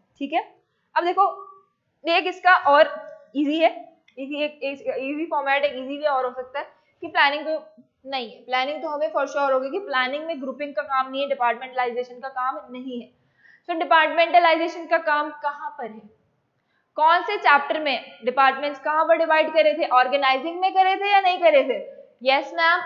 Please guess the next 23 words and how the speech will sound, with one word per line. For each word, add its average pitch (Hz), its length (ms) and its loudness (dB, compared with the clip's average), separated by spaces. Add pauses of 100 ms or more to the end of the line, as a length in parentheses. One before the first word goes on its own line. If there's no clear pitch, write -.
organizing 277 600 -2
में 359 140 -2
करे 349 240 2
थे। 370 200 -4
तो - 440 -12
correct 277 320 0
answer 311 340 0
कौन 330 240 0
सा 320 100 -6
है? 294 140 -6 (200)
B 277 120 -4 (140)
is 294 100 -8
the 359 160 6
correct 370 360 0
answer। 359 340 0 (460)
Okay, - 140 -8 (1800)
let's 349 280 -4
come 370 260 4
to 415 140 0
question 339 340 -6
number 330 180 4 (100)
twelve। 381 340 4 (520)
The 349 100 6